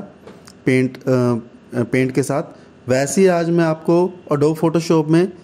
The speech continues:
same वैसा ही effect बनाना सिखाऊंगा। तो चलो शुरू करते हैं।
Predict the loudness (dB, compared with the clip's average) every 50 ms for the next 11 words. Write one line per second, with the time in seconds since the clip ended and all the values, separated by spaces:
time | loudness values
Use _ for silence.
0 | -20 -18 -10 -4 0 2 2 4 4 2 2 0 0 0 0 0 0 0 -2 -4
1 | -6 -4 -4 -2 -2 -2 -2 -2 -2 -4 -6 -8 -8 -6 -4 -4 -6 -8 -10 -14
2 | -16 -18 -20 -20 -20 -20 -20 -20 -20 -20 -20 -20 -20 -20 -20 -20 -20 -20 -20 -20
3 | -6 -2 0 2 2 2 0 0 0 0 0 0 0 0 0 0 0 0 -2 -4
4 | -4 -6 -6 -6 -6 -8